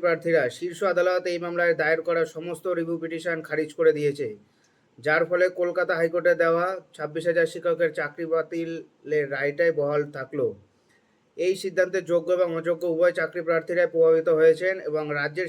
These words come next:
শিক্ষাক্ষেত্রে এক অনিশ্চয়তার সৃষ্টি হয়েছে। কলকাতা হাইকোর্টে দু হাজার ষোলো সালের এসএসসি নিয়োগ প্রক্রিয়ায় ব্যাপক দুর্নীতির অভিযোগের ভিত্তিতে প্রায় ছাব্বিশ হাজার শিক্ষক ও শিক্ষাকর্মী চাকরি বাতিল নির্দেশ দিয়েছিল। এই রায়ের বিরুদ্ধে রাজ্য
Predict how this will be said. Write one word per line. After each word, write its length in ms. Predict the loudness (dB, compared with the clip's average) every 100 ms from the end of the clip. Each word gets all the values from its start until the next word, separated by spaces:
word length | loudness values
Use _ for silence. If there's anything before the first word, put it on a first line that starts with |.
| -8
শিক্ষাক্ষেত্রে 500 | -4 0 0 0 0 2
এক 60 | 0 -4
অনিশ্চয়তার 600 | -6 -6 -2 -2 0 -2 -4
সৃষ্টি 300 | -12 -16 -10 -4
হয়েছে। 280 | -4 -6 -16 -20 _ _ _ _ _ _ _ _ -2
কলকাতা 300 | 2 4 4
হাইকোর্টে 320 | 4 2 2 2
দু 60 | 2
হাজার 160 | 2 0
ষোলো 160 | -2 0
সালের 200 | 0 0 0
এসএসসি 320 | -2 -4 -4 -4
নিয়োগ 160 | -4 -4
প্রক্রিয়ায় 320 | -6 0 0
ব্যাপক 200 | 2 -2 -4
দুর্নীতির 380 | -6 -4 -4 -4
অভিযোগের 380 | -4 -2 -2 -2
ভিত্তিতে 320 | -4 -6 0 0
প্রায় 180 | 2 0 -2
ছাব্বিশ 260 | -6 -6 -6
হাজার 180 | -2 -2
শিক্ষক 280 | -4 -4 -2 0
ও 20 | -2
শিক্ষাকর্মী 480 | -2 -2 0 -2 -2 -4
চাকরি 260 | -6 -4 -2
বাতিল 220 | -2 -4 -6
নির্দেশ 240 | 2 2 2
দিয়েছিল। 320 | -4 -4 -4 -6 -8 _ _ _ _ _ _
এই 160 | 2 4
রায়ের 200 | 4 2
বিরুদ্ধে 260 | 2 2 2 2
রাজ্য 180 | 0 -4